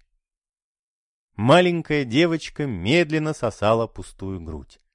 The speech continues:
Конечно, э, Сьюзи было предложено заменить ее на более плодовитую женщину, но она отказалась. "Вы же понимаете, что она умрет?" —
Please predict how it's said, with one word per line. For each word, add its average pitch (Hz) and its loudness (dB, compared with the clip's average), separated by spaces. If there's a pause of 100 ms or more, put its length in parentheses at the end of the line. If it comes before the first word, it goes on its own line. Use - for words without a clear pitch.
(320)
Конечно, 117 0 (220)
э, 104 -2
Сьюзи 120 0
было 170 4
предложено 107 0
заменить 110 -2
ее 101 -2
на 95 -2
более 104 0 (600)
плодовитую 196 0
женщину, 87 -8
но 123 2 (540)
она 123 2
отказалась. 98 -4 (800)
"Вы 110 2
же 110 0
понимаете, 127 -2
что - -4
она 196 0
умрет?" — 180 -6